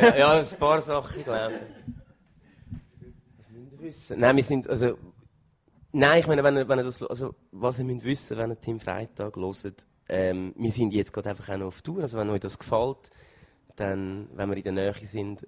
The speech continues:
kommt, kommt vorbei. Wir werden einem im Frühling nochmal, nochmal Konzert geben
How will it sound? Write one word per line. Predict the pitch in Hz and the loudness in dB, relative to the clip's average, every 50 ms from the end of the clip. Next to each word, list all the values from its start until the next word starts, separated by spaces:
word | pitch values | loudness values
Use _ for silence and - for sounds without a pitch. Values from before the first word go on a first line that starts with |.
| - - | -16 -6
kommt, | - 104 92 95 95 92 - - - | -4 -4 -4 -4 -6 -10 -12 -12 -10
kommt | - 101 101 101 - - | -8 -8 -8 -10 -12 -16
vorbei. | 101 101 - 135 139 | -18 -12 -8 -6 -6
Wir | 135 113 | -4 -2
werden | 107 104 104 95 | -2 -4 -4 -4
einem | 101 95 101 101 - 85 | -6 -8 -8 -10 -10 -12
im | 98 95 | -12 -10
Frühling | - 120 131 131 131 135 123 127 | -8 -6 -4 -4 -4 -4 -6 -6
nochmal, | 123 120 120 123 120 120 113 - _ - - - - _ _ | -8 -8 -6 -8 -8 -8 -12 -16 _ -20 -20 -20 -20 _ _
nochmal | 120 113 113 113 117 | -4 -2 -2 -2 -4
Konzert | - - 120 - - - 110 107 110 - - - | -8 -12 -14 -10 -6 -4 -4 -4 -4 -6 -10 -10
geben | - 107 107 104 101 | -8 -6 -6 -8 -10